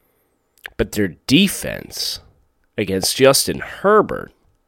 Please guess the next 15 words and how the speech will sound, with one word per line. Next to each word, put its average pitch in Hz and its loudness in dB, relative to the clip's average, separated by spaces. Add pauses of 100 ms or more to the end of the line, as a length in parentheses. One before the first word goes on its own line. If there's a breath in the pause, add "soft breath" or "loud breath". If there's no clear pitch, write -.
(840 soft breath)
now 90 -4
that's 131 4
something 117 2
we 101 -2
can 95 -6
be 87 -6
thankful - -2
for - -12 (180)
as 98 -4
we 104 -2
go 107 4
into 117 0
the 92 -4
new 92 -2
year 82 -6